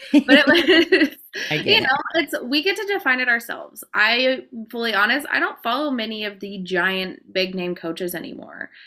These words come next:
Speaker 2: Mm.
Speaker 1: because I started putting so much pressure on myself. I'm very selective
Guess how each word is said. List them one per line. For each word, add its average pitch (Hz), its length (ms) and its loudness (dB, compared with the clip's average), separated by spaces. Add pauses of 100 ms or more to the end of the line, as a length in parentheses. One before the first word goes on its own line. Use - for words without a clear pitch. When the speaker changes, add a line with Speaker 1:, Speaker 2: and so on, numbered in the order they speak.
(120)
Speaker 2:
Mm. 165 80 -2
Speaker 1:
because 160 400 -4
I 214 60 -2
started 190 380 -2
putting 202 320 -8
so 180 220 -8
much 185 220 -6
pressure 185 440 -6
on 160 120 -6
myself. 160 480 -6
I'm 190 480 -2
very 185 340 -2
selective 185 640 -6